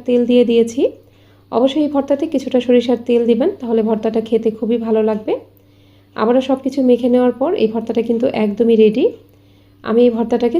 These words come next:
ছোট ছোট বলের মতো শেপ দিব। গরম গরম ধোয়া ওঠা ভাতের সাথে কাঁঠালের বিচি ভর্তা আর এক টুকরা লেবু হলে আর কিছুই লাগবে না। কাঁঠালের বিচি ভর্তার সাথে অবশ্যই একটু লেবুর রস নেবেন, তাহলে দেখবেন এই ভর্তার স্বাদ কয়েক গুণ বেড়ে যাবে। আর আমার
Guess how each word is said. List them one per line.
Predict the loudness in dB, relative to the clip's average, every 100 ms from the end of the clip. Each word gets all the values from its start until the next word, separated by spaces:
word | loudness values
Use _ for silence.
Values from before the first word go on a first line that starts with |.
| -2
ছোট | -2
ছোট | 0 0 2
বলের | 4 4 4
মতো | 2 0
শেপ | 2 2 2
দিব। | -2 -2 -2 -6 -20 _ _ _ _ 0
গরম | 2 4 4
গরম | 4 4
ধোয়া | 2 2 2
ওঠা | 2 -2
ভাতের | -2 0 0
সাথে | 0 -2
কাঁঠালের | 0 0 2 2 2
বিচি | 0 0
ভর্তা | -2 -4 -6 -6 -6 -6 -16 _ _ _
আর | -6 -4 -4
এক | -4 -2
টুকরা | -2 2 2 4
লেবু | 4 2
হলে | 2 2 0 -2
আর | -8 -6
কিছুই | -4 0 2
লাগবে | 2 0 0
না। | 0 -2 -6 _ -12 -2
কাঁঠালের | 0 2 2
বিচি | 2 0
ভর্তার | 0 0 0 0
সাথে | -2 0
অবশ্যই | 4 4 4 -2
একটু | 0 4
লেবুর | 6 6
রস | 4 2 2
নেবেন, | 2 2 -2 -10 _ _ _
তাহলে | -2 2 4
দেখবেন | 4 4 2 4
এই | 2 2
ভর্তার | -2 0 -2
স্বাদ | 0 -2 -2 -4
কয়েক | 0 0 2
গুণ | 0 2
বেড়ে | 2 2
যাবে। | 2 2 0 -2 -14 _ -6
আর | -2
আমার | 0